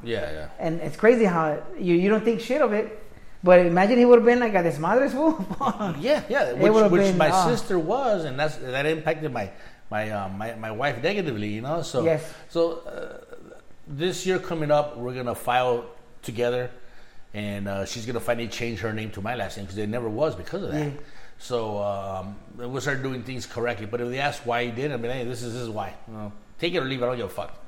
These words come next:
Speaker 2: Yeah, and,
Speaker 1: Yeah.
Speaker 2: and you, both towns, you know, <laughs>
Speaker 1: Yeah.
Speaker 2: Socorro and over here.
Speaker 1: Yeah.
Speaker 2: Not Socorro, the other one, Colorado.
Speaker 1: Yeah, yeah, Brush.
Speaker 2: That's cool, bro.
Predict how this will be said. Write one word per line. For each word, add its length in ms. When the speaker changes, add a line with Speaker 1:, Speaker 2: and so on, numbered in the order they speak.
Speaker 2:
Yeah, 180
and, 200
Speaker 1:
Yeah. 100
Speaker 2:
and 140
you, 180
both 260
towns, 280
you 80
know, 200
<laughs> 100
Speaker 1:
Yeah. 260
Speaker 2:
Socorro 480
and 160
over 120
here. 260
Speaker 1:
Yeah. 160
Speaker 2:
Not 120
Socorro, 320
the 80
other 100
one, 220
Colorado. 500
Speaker 1:
Yeah, 280
yeah, 200
Brush. 320
Speaker 2:
That's 140
cool, 200
bro. 240